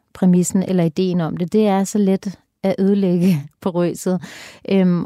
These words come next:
og det på en måde gør det fuldstændig ligegyldigt at ødelægge det, men det gør det også sådan, øh, sensitivt eller, øh, sensibelt, hvad hedder sådan, ja, sårbart eller skrøbeligt,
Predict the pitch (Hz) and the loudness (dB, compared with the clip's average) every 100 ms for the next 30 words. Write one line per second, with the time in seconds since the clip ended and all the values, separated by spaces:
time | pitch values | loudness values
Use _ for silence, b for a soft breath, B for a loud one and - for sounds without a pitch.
0 | - - 185 214 - 202 196 196 214 190 | -6 -6 -2 -2 0 2 4 2 2 0
1 | 175 180 - 214 - 185 185 220 220 180 | 0 -4 -2 -2 0 0 2 2 2 -2
2 | 160 170 - 180 202 165 151 - 175 170 | 0 -2 0 0 2 0 -2 -2 0 0
3 | 180 190 185 180 180 202 - 214 190 190 | 0 0 0 2 0 -2 -2 -2 0 2
4 | 185 175 170 175 - 190 196 202 - 202 | 2 0 -2 -4 -2 0 0 -2 -4 -6
5 | 185 175 175 170 - 180 175 165 165 - | -2 0 0 -2 -2 -2 0 -2 -4 -2
6 | 190 180 - 190 175 175 170 180 185 165 | 0 0 0 -2 -2 -2 -2 -2 -2 -4
7 | 151 B B B B B _ 226 175 185 | -6 B B B B B _ -10 -8 -4
8 | 202 208 208 175 170 175 - - 185 202 | -2 -2 -2 -4 -4 -4 -6 -2 -2 0
9 | 208 196 | -2 -4